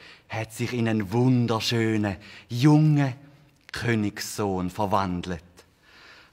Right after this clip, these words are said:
Ah, sie ist ganz aus dem Häuschen gsi. Und dann hat sie, hat er ihr erklärt, dass er eben von einer bösen Hex in einen Frosch verzaubert worden ist. Und sie, Prinzessin,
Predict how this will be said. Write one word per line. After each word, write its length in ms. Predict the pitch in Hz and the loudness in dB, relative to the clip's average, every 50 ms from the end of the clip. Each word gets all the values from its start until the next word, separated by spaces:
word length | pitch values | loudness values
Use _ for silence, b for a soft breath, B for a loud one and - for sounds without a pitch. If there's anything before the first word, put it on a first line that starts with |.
| B B B | B B B
Ah, 400 | 117 B B 110 113 110 101 101 104 B B B B B 151 B | -10 B B -6 -6 -8 -8 -10 -14 B B B B B -6 B
sie 100 | 143 135 | -2 -2
ist 140 | 123 123 - | 0 0 2
ganz 280 | 127 120 131 160 - | 2 2 2 2 0
aus 100 | 165 147 | -2 0
dem 120 | 143 127 131 | 0 2 2
Häuschen 420 | 139 147 165 185 170 196 170 170 | 2 2 0 0 0 0 -2 -2
gsi. 400 | 165 - - 165 143 131 127 117 - - - _ b b b b b b b b b b b b b | -2 -4 -6 -4 -4 -2 -4 -6 -10 -14 -20 _ b b b b b b b b b b b b b
Und 180 | - 101 - - | -12 -10 -6 -4
dann 140 | 104 101 110 | -4 -4 -2
hat 160 | 110 104 - | -4 -4 -6
sie, 300 | - 117 104 85 101 - _ - | -6 -8 -8 -8 -10 -12 _ -10
hat 220 | - 113 117 - | -10 -10 -8 -4
er 280 | 120 120 113 113 120 - | -2 0 2 2 2 0
ihr 160 | 117 110 110 | 0 -2 -2
erklärt, 960 | 107 107 92 101 98 - - - 110 107 107 113 127 143 - - - - - - _ b b b b b b b | 0 -2 -2 -4 -6 -8 -6 -4 -2 0 0 0 0 -2 -6 -12 -20 -20 -20 -20 _ b b b b b b b
dass 160 | - 110 - | -10 -8 -4
er 160 | 117 110 110 | -4 -2 -2
eben 180 | 107 107 98 107 | -2 -4 -4 -6
von 220 | 92 110 104 104 | -6 -4 -4 -2
einer 160 | 104 101 104 104 | -2 -2 -2 -4
bösen 420 | - 117 113 117 117 110 - 117 | -2 -2 -2 -2 -2 -4 -6 -8
Hex 480 | 92 90 110 131 - - - - - - B B B | -6 -6 -6 -6 -8 -10 -14 -18 -20 -20 B B B
in 140 | B 127 123 | B -2 -2
einen 100 | 110 110 | -2 -4
Frosch 440 | 104 - - 107 127 151 - - - | -6 -6 -4 -2 -2 -2 -4 -6 -6
verzaubert 760 | - 156 - - - 143 139 147 156 151 151 151 156 151 - | -6 -6 -6 -4 -2 0 2 2 2 2 0 0 -2 -2 0
worden 340 | 147 156 151 156 151 160 160 | 0 2 2 2 2 0 0
ist. 320 | 160 156 - - - - - _ _ b b b b b b b b b b b b b b b b b | 0 0 -2 -4 -10 -12 -16 _ _ b b b b b b b b b b b b b b b b b
Und 160 | b 120 113 | b -8 -8
sie, 500 | - - - 143 156 175 180 170 147 110 - - | -8 -6 -4 -2 -2 0 0 -2 -4 -6 -8 -8
Prinzessin, 680 | - 143 139 123 - 139 135 156 - - - 160 143 123 | -4 -2 -2 0 0 0 -2 -2 -2 -4 -6 -4 -4 -6